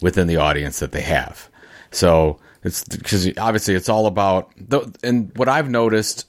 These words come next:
with the, you know, whether it's, uh, my son or his friends using Snapchat, these are, this is how they communicate with their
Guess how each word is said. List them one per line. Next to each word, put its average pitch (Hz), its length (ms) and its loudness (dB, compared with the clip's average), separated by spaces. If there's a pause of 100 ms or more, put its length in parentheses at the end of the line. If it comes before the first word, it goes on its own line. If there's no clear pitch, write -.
with 95 500 0 (640)
the, 87 680 0
you 87 140 0
know, 78 160 0 (320)
whether 82 440 2
it's, - 460 -6 (360)
uh, - 160 -10
my 98 180 0
son 101 520 2
or 80 500 -2
his 104 240 0
friends 92 440 0
using 90 360 2
Snapchat, 85 720 -2 (540)
these 135 280 2
are, 107 380 4 (480)
this 139 200 0
is 156 120 0
how 139 140 4
they 117 120 2
communicate 95 640 2
with 85 200 -4
their 78 340 -2